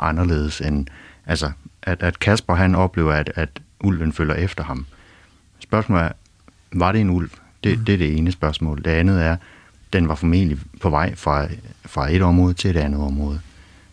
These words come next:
Speaker 1: Og så,
Speaker 2: Mm.
Speaker 1: så krydser deres veje.
Speaker 2: Altså, hvad med det der? Reagerer de der ulve så på hunde,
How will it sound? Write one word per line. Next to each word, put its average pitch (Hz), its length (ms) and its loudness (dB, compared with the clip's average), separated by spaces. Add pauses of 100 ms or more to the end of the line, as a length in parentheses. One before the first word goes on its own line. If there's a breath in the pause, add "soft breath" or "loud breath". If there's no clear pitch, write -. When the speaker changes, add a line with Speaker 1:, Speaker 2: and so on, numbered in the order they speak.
(160)
Speaker 1:
Og - 180 -2
så, 85 160 2
Speaker 2:
Mm. 80 140 0
Speaker 1:
så 90 160 -2
krydser 85 360 -2
deres 76 280 -2
veje. 71 400 -2 (1500 loud breath)
Speaker 2:
Altså, 175 220 0
hvad 190 120 2
med 233 80 0
det 202 120 0
der? 180 380 0
Reagerer 170 320 0
de 226 100 0
der 196 120 2
ulve 185 280 2
så 185 140 0
på - 240 -2
hunde, 185 300 2